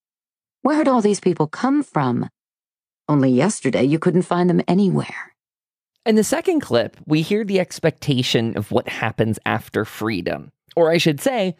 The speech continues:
Speaker 2: they were expecting freedom, but she mentions not knowing exactly what happens afterwards. As we can take away from hindsight, from history here, when planning any kind of reformations to your government or anything like that,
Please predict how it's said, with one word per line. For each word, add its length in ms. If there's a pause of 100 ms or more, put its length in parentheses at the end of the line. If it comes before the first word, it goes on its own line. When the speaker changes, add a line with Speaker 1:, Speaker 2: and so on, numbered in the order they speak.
(280)
Speaker 2:
they 120
were 120
expecting 720
freedom, 600 (460)
but 120
she 120
mentions 400
not 300
knowing 640 (540)
exactly 800
what 200
happens 540 (200)
afterwards. 800 (380)
As 180
we 140
can 160
take 240
away 180
from 180
hindsight, 560
from 140
history 440
here, 320 (220)
when 200
planning 320
any 140
kind 200
of 260
reformations 1000
to 100
your 140
government 500
or 80
anything 280
like 220
that, 200